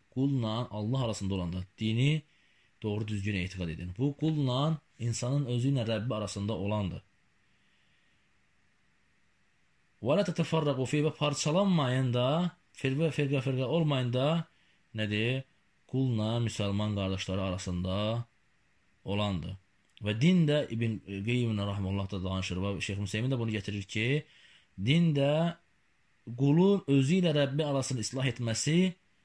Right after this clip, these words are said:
və özü ilə müs-, Allahın qullarının arasını islah edilməsi üzərində qurulub. Dinin bütün qaydaları bu ikisi üzərində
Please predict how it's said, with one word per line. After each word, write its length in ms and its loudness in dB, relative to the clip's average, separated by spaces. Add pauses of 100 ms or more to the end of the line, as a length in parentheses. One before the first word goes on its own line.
(480)
və 380 0 (640)
özü 380 2 (100)
ilə 140 2
müs-, 300 -4 (160)
Allahın 560 -2
qullarının 440 0
arasını 260 -4
islah 240 -4
edilməsi 320 -2
üzərində 340 -2
qurulub. 300 -10 (440)
Dinin 260 -2
bütün 280 -4
qaydaları 680 -2 (440)
bu 80 -8
ikisi 380 -4
üzərində 680 0